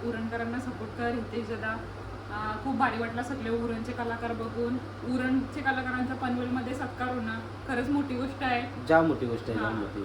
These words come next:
Speaker 1: आणि ही संधी हितेश दादा देत आहे, so खरंच thank you.
Speaker 2: आणि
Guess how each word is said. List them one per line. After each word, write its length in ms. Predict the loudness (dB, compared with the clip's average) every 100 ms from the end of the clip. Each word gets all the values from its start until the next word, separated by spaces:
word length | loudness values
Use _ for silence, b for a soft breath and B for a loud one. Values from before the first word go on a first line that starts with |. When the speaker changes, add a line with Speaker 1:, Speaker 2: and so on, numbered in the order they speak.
| -4
Speaker 1:
आणि 160 | -2 2
ही 200 | 2 2
संधी 340 | 0 -2 -2
हितेश 480 | 0 0 0 -2 -2
दादा 280 | -2 -2 -2
देत 200 | -2 0
आहे, 180 | -2 -2 -6 -8 -8 -4
so 120 | -2 -2 -2
खरंच 240 | -4 -4
thank 220 | -2 -4
you. 880 | -4 -6 -8 -8 -8 -8 -8 -8 -4
Speaker 2:
आणि 680 | 4 8 8 8 8 8 8